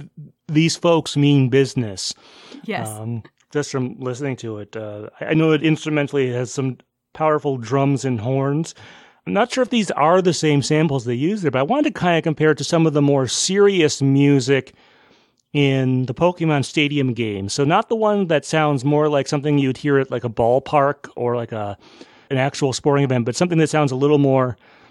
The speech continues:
Speaker 1: sophisticated, I guess is one way to put it. But it reminds me of that stuff from especially Stadium two.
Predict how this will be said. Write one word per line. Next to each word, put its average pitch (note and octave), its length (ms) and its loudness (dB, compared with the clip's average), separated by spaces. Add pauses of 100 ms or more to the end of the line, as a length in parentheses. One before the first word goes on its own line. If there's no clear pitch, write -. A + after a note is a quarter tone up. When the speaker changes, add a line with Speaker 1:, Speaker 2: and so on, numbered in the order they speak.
(760)
Speaker 1:
sophisticated, D3 800 0
I B2 60 -2
guess C3+ 260 -2
is A#2 140 -6
one C#3 260 0
way C#3 140 0
to B2+ 80 -2
put C3 220 -4
it. A#2+ 60 -4
But B2+ 100 -4
it C3+ 40 -4
reminds E3 340 0
me F3+ 280 0
of D3 160 -6
that E3+ 200 0
stuff E3+ 280 -2
from C3 640 0 (100)
especially G#3+ 520 0
Stadium E3 640 0
two. A2 680 -2